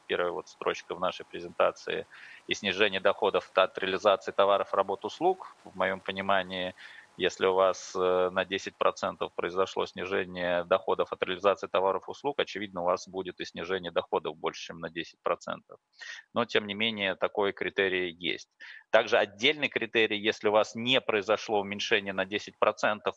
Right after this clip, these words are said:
общего объёма доходов, но, тем не менее, у вас на десять процентов произошло снижение доходов,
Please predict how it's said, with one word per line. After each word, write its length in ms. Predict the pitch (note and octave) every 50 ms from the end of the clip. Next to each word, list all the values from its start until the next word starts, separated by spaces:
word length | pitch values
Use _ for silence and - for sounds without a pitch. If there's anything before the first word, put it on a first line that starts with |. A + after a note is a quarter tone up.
| _ - -
общего 440 | D#3+ E3+ - - - C3 A#2+ A2 G2+
объёма 360 | G2 G#2 G#2 A2 G2 F#2 F#2
доходов, 560 | F#2 G#2 G2+ - - G#2 F#2+ E2+ - F2 E2+ _ _ - - - - _ -
но, 120 | G#2 G#2 F#2+
тем 220 | - C#3+ C#3+ D3
не 80 | C3 A#2
менее, 280 | A#2 A2+ A2 G2+ G2 G2
у 40 |
вас 200 | G2+ A2 B2 - -
на 340 | G#2+ G#2+ G#2+ G#2 G#2 G2 F#2+
десять 340 | F#2+ A2+ A#2+ - - G#2 -
процентов 560 | - F#2+ F#2+ - - C3+ C3+ C3 - G2 F#2 _ -
произошло 680 | - F#2+ F2+ F#2+ G2+ F#2+ - - B2 A#2+ A#2 A2 G2
снижение 520 | - - G#2 G2 F#2 A2 G#2+ G2+ G2+ G2 F#2
доходов, 540 | G2 G2 - - D#3 D#3 - A2 - -